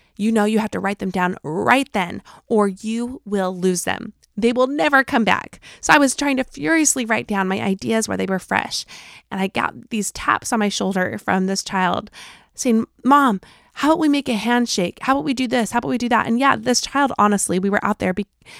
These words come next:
because they weren't behaving. <laughs> So I was already like, "Okay, um, I don't know if I should tag along with this." But in that moment, I had to think about, well, what is, what is my priority? Is it writing down these ideas, although that is a priority for me, or is it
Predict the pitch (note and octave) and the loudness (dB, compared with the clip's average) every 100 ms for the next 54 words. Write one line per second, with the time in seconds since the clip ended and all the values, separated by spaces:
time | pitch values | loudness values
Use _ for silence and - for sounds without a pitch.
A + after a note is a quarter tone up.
0 | - - G3 F#3 F#3+ - G3 F#3+ F3 - | -8 -2 2 2 0 -6 -2 0 0 -2
1 | G#3 E3 G#3 F#4 C#4+ - - _ - - | -2 -2 -2 -4 -4 -6 -8 _ -12 -10
2 | - - - A3+ G#3+ A3 G#3+ A3 A3+ G3+ | -8 -4 6 6 6 4 4 4 4 0
3 | G3+ G#3+ G#3 G#3+ F#3 - F4 - - - | -2 -2 -2 -2 -4 -4 -6 -10 -20 -20
4 | _ - G3+ F#3+ - G3 G#3 A3+ G3+ B3+ | _ 0 2 0 -4 -4 -2 0 2 2
5 | A3+ G3+ G3+ - F#3 F#3+ C4 D#4 A3+ G3 | 2 0 -2 -2 0 4 4 4 2 -2
6 | - G#3+ G3+ A#3 C#4+ B3+ - G3+ G3+ G3+ | -2 0 0 2 2 2 2 -2 -2 -6
7 | F#3+ G#3 G3 F#3+ - C4+ D#4 E4 - D4 | -4 -4 -2 -4 -2 -2 0 0 2 2
8 | E4 - - _ _ _ _ _ B3 E4+ | 2 0 -8 _ _ _ _ _ 2 2
9 | E4 G3 - G3 F#3 F3 - - - _ | 2 -2 -2 -2 0 0 -2 -10 -16 _
10 | _ _ - _ A#3+ C#4 C#4 C#4 C#4 - | _ _ -20 _ 2 4 4 4 2 -4
11 | - _ _ _ _ G#3 G3 G#3 G3+ G3 | -10 _ _ _ _ 0 2 2 2 0
12 | F#3+ F#3 F#3 G#3+ F#3+ F3 - G3 G3+ F#3 | -2 -4 -2 0 0 0 -2 -2 2 2
13 | F#3+ B3+ B3+ - A3 B3+ C#4+ A#3 G#3 F#3+ | 2 0 0 -2 -2 0 0 0 -2 0
14 | F#3+ - G#3 G3+ | -2 0 0 2